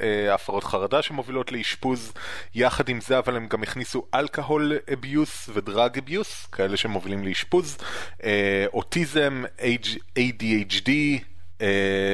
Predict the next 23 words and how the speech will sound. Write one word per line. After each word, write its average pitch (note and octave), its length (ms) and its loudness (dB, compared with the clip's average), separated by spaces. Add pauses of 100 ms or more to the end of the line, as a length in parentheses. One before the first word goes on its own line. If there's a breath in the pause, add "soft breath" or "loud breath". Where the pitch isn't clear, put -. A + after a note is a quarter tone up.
(260)
ובייפולר G#2 760 2
דיסאורדר, B2 640 0
הפרעה G2 320 2
דו-קוטבית, G#2+ 640 -2 (380 loud breath)
וסכיזופרניה, C#3+ 1040 2
ועוד, G#2+ 320 2
אה, G2+ 460 0 (120)
הפרעות G#2+ 400 0
שכאלה. G2 460 0 (280)
אופס, - 320 -6
סליחה. F#2+ 240 0 (760 loud breath)
ועוד G2 220 4
הפרעות G2+ 320 2
שכאלה. F#2+ 360 2 (360 loud breath)
הם G#3 220 -2
טענו E3+ 340 0
שההפרעות C3 600 0
האלה C#3+ 260 2
הן A#2+ 180 -2
נופלות C3 500 -2
על, A2 240 2
אה, G#2 340 2
הרגלים A#2 600 -4